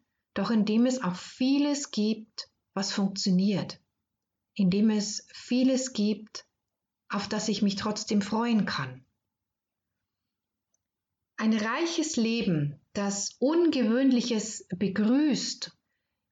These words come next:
und einlädt, sich auszuwirken, das führt dazu,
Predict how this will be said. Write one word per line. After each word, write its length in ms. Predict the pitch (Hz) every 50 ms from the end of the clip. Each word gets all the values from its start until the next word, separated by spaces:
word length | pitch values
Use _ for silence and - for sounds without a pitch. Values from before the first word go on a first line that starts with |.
| _ _ _ _ _ _ _ _ _ _ -
und 280 | - 208 208 202 - -
einlädt, 580 | 190 208 233 262 262 247 226 214 208 196 196
sich 260 | - 208 190 - -
auszuwirken, 1120 | - 196 220 240 240 - - - 190 165 170 185 190 202 196 196 - 247 247 240 - - - -
das 220 | 208 208 208 -
führt 340 | - - 254 285 311 311 254
dazu, 720 | 226 - - - - 254 254 262 262 - - - -